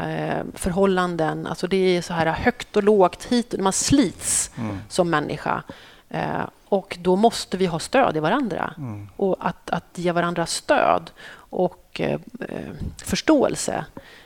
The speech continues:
Speaker 1: eh, det har vi, det, det tycker jag det är hyfsat gott inom polisen. Alltså, det är vi bra på.
Speaker 2: Mm.
Speaker 1: Eh, men då om folk vill kalla det för, för kåranda, liksom, att nej, det, jag tycker att, eh, jag gillar inte riktigt det. För det är en negativ klang,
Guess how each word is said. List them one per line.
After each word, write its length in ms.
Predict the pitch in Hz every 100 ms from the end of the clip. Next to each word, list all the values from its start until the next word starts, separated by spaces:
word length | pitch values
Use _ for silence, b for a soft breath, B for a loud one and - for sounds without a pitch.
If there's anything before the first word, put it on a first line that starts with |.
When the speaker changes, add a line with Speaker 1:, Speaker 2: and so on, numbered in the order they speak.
| B -
Speaker 1:
eh, 220 | 165 160 160 -
det 280 | 170 262 175
har 280 | 165 156
vi, 400 | 160 160 165 156 -
det, 180 | 175 208
det 120 | 285
tycker 300 | 254 185 151
jag 80 | 151
det 260 | 156 156
är 40 | 147
hyfsat 460 | - 180 - 151
gott 420 | 160 151 - - 165
inom 180 | 160
polisen. 300 | 160 170 165
Alltså, 160 | 156 185
det 80 | 220
är 40 |
vi 100 | 170
bra 360 | 143 202 220 -
på. 340 | - - -
Speaker 2:
Mm. 160 | 127 110 95 B -
Speaker 1:
Eh, 380 | 175 - - - 180
men 240 | 185 180
då 220 | 175 214
om 100 | 233
folk 280 | - 175 -
vill 60 | 170
kalla 260 | 180 160
det 160 | 151 -
för, 220 | - 170
för 140 | -
kåranda, 640 | - 226 - - 202 254 202
liksom, 340 | - - 175
att 120 | 165 -
nej, 260 | 185 175 190
det, 120 | 185
jag 180 | 190 185 -
tycker 320 | - 208 196
att, 280 | 180 - -
eh, 200 | - 82 - - B B B B -
jag 120 | 208
gillar 200 | 208 208
inte 440 | 185 180 165 160
riktigt 420 | 170 - 156 -
det. 260 | - 156 156 - - - - - 220
För 120 | -
det 80 | 196
är 200 | 214 196
en 120 | 202 202
negativ 400 | 202 180 185 180
klang, 420 | - 156 156